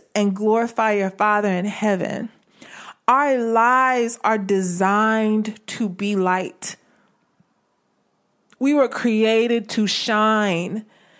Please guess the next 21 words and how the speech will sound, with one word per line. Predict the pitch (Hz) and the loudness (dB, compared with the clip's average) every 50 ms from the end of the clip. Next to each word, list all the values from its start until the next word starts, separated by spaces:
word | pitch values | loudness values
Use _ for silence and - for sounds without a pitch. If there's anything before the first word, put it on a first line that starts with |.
| - - - | -20 -10 -6
We | 202 220 | -2 0
were | 220 220 214 | 0 0 -2
created | - - 233 208 190 208 220 240 226 240 226 226 | -2 -2 -4 -2 0 0 0 0 -2 -2 -4 -2
to | - 247 214 | -2 -4 -4
be | 185 196 185 | -2 -4 -4
loved | 180 190 196 208 214 226 226 226 226 220 - 208 | -4 -2 0 2 2 4 4 2 0 0 -2 -4
and | 202 196 | -2 0
let | 190 190 190 190 | 0 -2 -2 -2
that | 196 185 180 180 | -2 -2 0 0
love | 190 190 185 185 185 190 | 0 0 0 0 0 -2
shine. | - - 208 185 170 170 - - - - 226 - _ _ _ _ _ _ _ _ _ _ _ _ _ _ _ _ _ _ _ _ _ _ _ _ - - | -4 -4 -4 -4 -4 -4 -6 -8 -10 -10 -10 -12 _ _ _ _ _ _ _ _ _ _ _ _ _ _ _ _ _ _ _ _ _ _ _ _ -20 -14
So | - - - 226 220 220 214 208 - - - _ - | -8 -4 -2 0 0 2 0 0 -2 -4 -8 _ -6
if | 254 269 269 - 254 | -4 -4 -4 -2 -2
you | 277 277 | 0 2
don't | 254 254 240 240 240 - | 2 2 2 0 -2 -2
feel | - 240 226 208 | 0 0 2 2
it, | 180 180 | 0 -2
sis, | 180 - 160 - - - - - - - - - - _ _ - - - - - - - - - _ - | -2 -4 -4 -4 -4 -6 -8 -10 -12 -16 -16 -20 -20 _ _ -20 -20 -20 -20 -20 -20 -20 -20 -18 _ -4
I | 190 185 175 | -4 -4 -4
get | 170 175 196 220 233 240 | -4 -6 -4 -2 -2 0
it. | 240 240 233 | -2 -2 -4